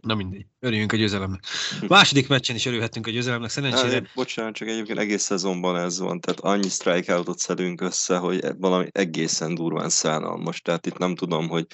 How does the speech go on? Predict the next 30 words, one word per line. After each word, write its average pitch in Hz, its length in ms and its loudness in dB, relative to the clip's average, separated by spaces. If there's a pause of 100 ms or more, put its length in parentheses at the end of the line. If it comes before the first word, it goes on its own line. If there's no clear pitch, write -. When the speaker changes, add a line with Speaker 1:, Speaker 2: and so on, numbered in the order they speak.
(480)
Speaker 2:
Sean 90 320 2
Casey 92 400 2
mellett 85 300 0
kitart 87 420 -4
a 85 120 2
csapat - 400 -4
majd 87 220 0
jövőre 98 420 4
is, 110 340 0 (600)
mint 90 260 -4
ütőedző, 101 840 2
de, 92 380 0
de 95 140 -2
itt 92 220 -2
a 95 40 -8
fejekben 92 600 0
nagyon-nagyon 85 720 -2
durván 78 440 -4
rendet 80 340 -2
kell 76 220 -2
tenni, 78 320 -4
mert 82 220 -2
egyszerűen 92 600 0
idén 92 720 0
valami 95 540 0
egészen 80 480 0
elképesztően 80 800 -8
sok - 220 -6
strikeoutot - 640 -4
csinálunk, 76 600 -6